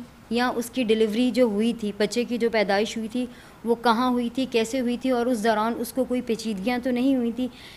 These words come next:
इन सारी चीज़ों से हमें इस हमल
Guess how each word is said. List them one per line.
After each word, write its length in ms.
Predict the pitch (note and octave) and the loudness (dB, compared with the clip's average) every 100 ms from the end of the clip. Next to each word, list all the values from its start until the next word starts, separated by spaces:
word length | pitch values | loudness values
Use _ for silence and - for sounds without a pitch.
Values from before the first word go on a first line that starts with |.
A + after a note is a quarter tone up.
| - | -4
इन 100 | B3 | -4
सारी 340 | B3 B3+ B3+ D4 | 2 4 4 4
चीज़ों 300 | B3+ A#3 C4 | 0 -2 -2
से 140 | C#4 | -2
हमें 500 | A#3+ A#3 B3+ C4+ C4+ - - - | 0 2 2 2 -2 -8 -12 2
इस 160 | D4 - - - - - - - - - - - | 2 2 -6 -14 -20 -20 -20 -20 -20 -20 -20 -12
हमल 460 | E3+ G#3 B3+ C#4 | 0 6 8 6